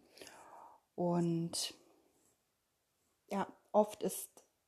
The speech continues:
dieses Wort ja so negativ behaftet, weil wir es deuten,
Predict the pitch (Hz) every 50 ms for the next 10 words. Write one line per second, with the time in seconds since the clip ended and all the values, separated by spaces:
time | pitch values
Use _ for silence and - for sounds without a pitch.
0 | _ _ _ - 190 190 180 175 170 - - - 156 160 170 170 180 180 - 170
1 | 170 160 156 - 151 151 151 151 139 - - 131 156 160 160 170 185 196 185 -
2 | - 170 160 - - 135 147 151 151 151 - - - 131 131 - - - - -
3 | - - - - - - _ _ _ _ _ _ _ _ _ _ _ _ _ _
4 | _ _ _ _ _ _ _ _ _ _ _ _ _ - 151 151 151 151 147 156
5 | 151 98 107 147 - - - - - - - - 160 156 165 185 202 208 - 202
6 | 196 190 185 185 185 -